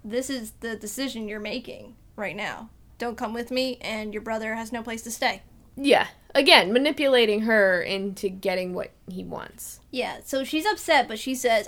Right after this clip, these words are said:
Speaker 1: "I'll take care of him."
Speaker 2: Yes.
Speaker 1: "He'll, he'll come stay with me."
Speaker 2: Yes. Which is a huge difference from the fifties.
Speaker 1: Mm-hmm.
Speaker 2: Where the woman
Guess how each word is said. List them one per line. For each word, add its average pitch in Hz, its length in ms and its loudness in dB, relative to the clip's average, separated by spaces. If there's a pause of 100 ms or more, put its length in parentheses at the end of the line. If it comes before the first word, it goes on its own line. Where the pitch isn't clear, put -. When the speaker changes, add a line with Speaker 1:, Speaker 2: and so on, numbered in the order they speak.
Speaker 1:
"I'll 254 200 6
take 254 240 -8
care 254 180 -8
of - 140 -12
him." 233 320 -12 (200)
Speaker 2:
Yes. - 540 0
Speaker 1:
"He'll, 269 300 0 (100)
he'll 285 240 6
come 262 220 -2
stay 240 240 0
with 220 260 -8
me." - 320 -14 (260)
Speaker 2:
Yes. - 460 0 (280)
Which 269 180 0
is 254 160 4
a - 80 4
huge 277 1800 0 (180)
difference - 760 -2 (440)
from 185 220 -2
the - 80 -10
fifties. - 640 -16
Speaker 1:
Mm-hmm. 262 420 -2 (500)
Speaker 2:
Where 190 440 6
the 196 120 0
woman 190 640 -2